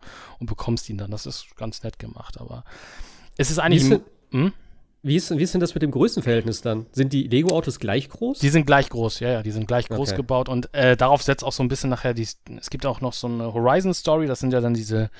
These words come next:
Speaker 1: diese Missionen, die es dann noch gibt, äh, darauf setzt das halt auch so ein bisschen auf, weil, äh, es wird dann halt immer gesagt, dass, dass keiner glaubt, dass man so große Lego-Autos bauen kann und man muss das jetzt
Speaker 2: <laughs>
Speaker 1: beweisen, dass die auch super schnell und super toll fahren und so weiter und,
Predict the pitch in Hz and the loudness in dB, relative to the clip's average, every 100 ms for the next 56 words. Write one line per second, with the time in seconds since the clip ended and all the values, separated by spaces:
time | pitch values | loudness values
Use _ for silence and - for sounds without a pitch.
0 | - - - 120 117 120 - 135 147 185 | -20 -20 -12 0 2 2 0 2 4 2
1 | 165 - 147 151 135 - 143 - 131 117 | 0 -4 -2 -2 -4 -4 -6 -4 -6 -4
2 | 120 127 - 131 - 127 - 120 117 - | -2 -4 -4 -8 -4 -6 -4 -6 -6 -6
3 | 113 113 117 113 135 - 117 113 - - | -6 -6 -6 -4 -6 -4 -6 -6 -10 -20
4 | - - - - - 110 - 123 117 117 | -20 -20 -20 -20 -8 -6 -4 -4 -2 -4
5 | 123 117 110 104 104 - 117 - - - | -4 -2 -2 -4 -4 -8 -12 -14 -14 -14
6 | - - 117 110 - 123 120 110 117 113 | -14 -14 -18 -10 -4 -2 -2 -4 -6 -6
7 | - 107 113 127 - 117 139 120 120 123 | -8 -8 -8 -8 -4 -4 -4 -4 -6 -8
8 | - 120 117 - 113 110 113 113 113 120 | -8 -6 -6 -6 -8 -6 -6 -6 -6 -8
9 | - 110 110 113 113 110 - - 113 107 | -8 -6 -2 0 0 -4 -8 -10 -10 -10
10 | 117 123 - 117 117 110 120 120 - 117 | -8 -6 -2 -2 -2 -6 -6 -8 -6 -4
11 | 117 - 113 120 107 113 113 110 113 107 | -4 -4 -6 -6 -6 -10 -10 -8 -8 -8
12 | 117 113 | -8 -12